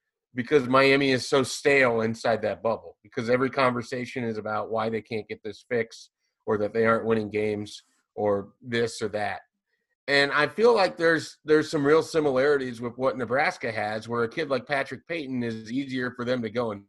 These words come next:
get, but Nebraska's a stale program to someone like Avante Dickerson, who's fifty miles down the road. And while heavily recruited,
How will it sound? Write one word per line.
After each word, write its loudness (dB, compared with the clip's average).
get, -4
but 4
Nebraska's -2
a -10
stale 2
program -2
to -14
someone -2
like -2
Avante -4
Dickerson, -6
who's -4
fifty -2
miles 2
down 0
the -6
road. -2
And -2
while 4
heavily 0
recruited, -4